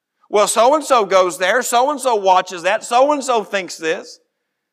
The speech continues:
And naturally, the parent answer is, "If everybody was jumping off a building, would you follow?"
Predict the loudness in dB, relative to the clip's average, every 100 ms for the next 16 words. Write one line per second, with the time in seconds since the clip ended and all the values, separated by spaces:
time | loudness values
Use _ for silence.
0 | _ -12 -4 0 0 -2 -8 -6 -6 -4
1 | -4 -2 -4 -8 -8 -6 -2 -2 -4 -8
2 | -20 _ _ _ _ -12 0 0 2 2
3 | 2 2 -6 -2 2 2 2 4 4 2
4 | 2 6 6 6 2 -2 _ _ _ _
5 | _ _ _ _ -16 -10 -8 -4 4 6
6 | 8 6 4 0